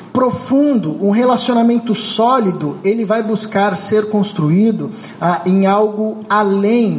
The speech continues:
para além do que a felicidade. De tal forma, mesmo que, de tal forma que mesmo em momentos difíceis, mesmo em momentos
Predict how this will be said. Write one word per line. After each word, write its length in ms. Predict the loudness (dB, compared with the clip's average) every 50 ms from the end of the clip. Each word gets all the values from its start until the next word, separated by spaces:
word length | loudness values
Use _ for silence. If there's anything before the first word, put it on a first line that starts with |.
| -4 -2
para 220 | -2 0 2 2
além 400 | 2 2 2 2 2 2 2 2
do 180 | 2 0 -2 -4
que 160 | -4 -2 -4
a 80 | -4 -2
felicidade. 760 | -2 -4 -4 -4 -4 -4 -4 -4 -2 -2 -2 -2 -4 -6 -8 -10 -12 -8 -4
De 120 | -4 -2
tal 180 | 0 0 0 -2
forma, 420 | -2 -2 -2 0 0 0 -2 -4 -6 -8 -12 -16 -18 -18 -18 -8 -2
mesmo 500 | 0 2 2 4 4 2 2 0 -2 -8
que, 340 | -8 -4 0 2 2 2 0 0
de 120 | -2 -2
tal 160 | 0 -2 -2
forma 240 | -2 -2 -2 -2 -2
que 140 | 0 0 0
mesmo 480 | 2 2 2 2 0 0 0 0 0
em 20 | 2
momentos 840 | 2 2 2 2 2 2 2 2 0 0 -2 -4 -6 -6 -8 -10 -12 -14 -14 -10 -4
difíceis, 1040 | 0 0 0 -2 -2 0 0 2 2 0 -2 -4 -4 -6 -6 -8 -12 -14 -16 -16 -16 -16 -16 -16 -8 -4
mesmo 360 | 0 2 2 2 0 0 0 0
em 60 | 2
momentos 760 | 2 2 2 2 2 2 2 0 -2 -2 -2 -2 -2 -4 -8